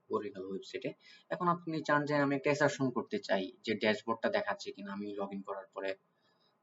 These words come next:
তো এটা অ্যাসারশন করার জন্য আপনারা কি করবেন, এই যে অ্যাসার্ট টেক্সট, এই যে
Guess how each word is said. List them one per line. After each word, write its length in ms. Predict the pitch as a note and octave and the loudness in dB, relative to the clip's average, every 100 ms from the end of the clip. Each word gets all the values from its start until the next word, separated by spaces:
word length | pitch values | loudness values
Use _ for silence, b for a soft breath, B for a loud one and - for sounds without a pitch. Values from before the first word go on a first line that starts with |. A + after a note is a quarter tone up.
| - | -4
তো 340 | B2 B2 B2+ | 2 2 2
এটা 220 | C3 C3 C3 | 0 2 2
অ্যাসারশন 380 | B2+ B2+ C3+ | 2 -2 -4
করার 200 | B2 B2 A#2 | 0 2 2
জন্য 120 | B2+ | 0
আপনারা 220 | B2 A#2+ | 0 -2
কি 140 | A#2+ B2 - | -2 -4 -4
করবেন, 220 | B2 C#3 | 0 0
এই 80 | B2 | 0
যে 180 | C3+ E3 - | -2 -6 -6
অ্যাসার্ট 460 | A2+ G#2+ - A2+ A#2 _ _ _ _ _ - | -4 -4 0 0 0 _ _ _ _ _ 0
টেক্সট, 440 | A2+ G2+ - - _ _ - | 2 2 -6 -16 _ _ 0
এই 120 | C3+ | 0
যে 140 | G#2+ | 0